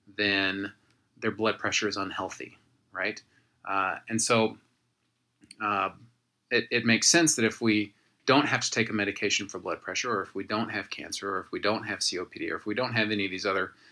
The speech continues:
kind of chronic illnesses that seem like they're going crazy here, uh, in America, um, then we must be healthy. But I want us to push past even that. Um, I want us to, to,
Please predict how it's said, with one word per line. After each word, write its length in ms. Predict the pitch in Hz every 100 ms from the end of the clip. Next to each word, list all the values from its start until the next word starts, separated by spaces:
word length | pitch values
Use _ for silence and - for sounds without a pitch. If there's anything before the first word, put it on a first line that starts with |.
| _ -
kind 120 | - 101
of 100 | -
chronic 600 | - 113 104 101 - - _ _ _
illnesses 760 | - 110 110 98 104 92 104 -
that 140 | 82 -
seem 200 | 107 101
like 220 | 95 -
they're 140 | 95
going 240 | 90 98 92
crazy 360 | - 104 98
here, 380 | 92 95 92 90 _ _ _ -
uh, 140 | 92 90
in 60 | -
America, 640 | 98 156 143 - - 117 - _ _ _ _ - -
um, 440 | 104 90 78 - - _ _
then 200 | 127 123
we 100 | 123
must 220 | 117 104
be 80 | -
healthy. 340 | 113 165 - - _ _ _ _ _ _ _ -
But 80 | 113
I 60 | 117
want 160 | 147
us 100 | 135
to 80 | -
push 400 | - 120 113 -
past 480 | - 123 117 - - _ _ _
even 300 | 123 120 90
that. 320 | 92 - - - _ _ _ -
Um, 540 | 98 95 92 90 98 - _ _ _ - - - _ _ _ _ _
I 100 | - 117
want 140 | 127
us 100 | 120 -
to, 280 | 113 107 - -
to, 260 | 120 104